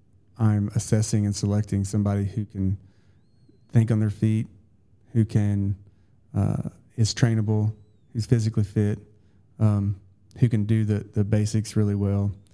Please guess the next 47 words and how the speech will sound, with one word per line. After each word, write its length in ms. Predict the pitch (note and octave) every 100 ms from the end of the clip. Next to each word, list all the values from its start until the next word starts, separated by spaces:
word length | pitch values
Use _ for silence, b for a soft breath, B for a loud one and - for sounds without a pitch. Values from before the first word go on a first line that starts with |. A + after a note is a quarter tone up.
| b _
or 140 | A#2
can 140 | G#2+ G#2+
be 100 | G2+
trained 260 | - A2
to 60 | G#2
do 100 | G2+
the 100 | G2
basics 440 | G2+ G#2 G#2+ -
really 140 | G#2+ G2
well. 320 | G2+ G2+ G#2 A2+ - -
And 140 | A2
I, 140 | G#2+ G#2+ -
I 80 | B2+
don't 160 | A#2+
want 300 | G#2+ A#2+ A#2+ - _
somebody 440 | A2 G#2 G2+ G2
who's 380 | G#2 G2+ F#2+ - - _ _
indoctrinated 720 | - G#2 G2+ G2+ - G2+ G2 G2
into 180 | G2 F#2+
exactly 440 | F#2+ G2 G2 G2+
what 160 | G2 F#2+
I 80 |
want. 320 | G2 G2 G2 G#2
I 60 |
want 180 | A2 G#2+
somebody 320 | G#2+ G#2 G#2
who 160 | G2+ A2
can, 280 | - G2+ G2 b b b b
at 120 | G2+ G2+
the 80 |
end 40 | A2 G2+
of 80 |
the 60 | G#2
day, 120 | G#2
be 140 | G2+ G#2+
like, 220 | G2+ G2
"That's 220 | A2+ G2+
not 160 | G#2+ F#2+
right," 320 | G#2 A2+ B2+ - _ _ _ -
or, 420 | A2 G#2 G2+ G#2 - _
"This 180 | - A2
is 100 | A2
how 120 | G#2 G2
this 140 | G2
can 140 | -
be 100 | G2+
better, 400 | F#2+ G2 G2+ A#2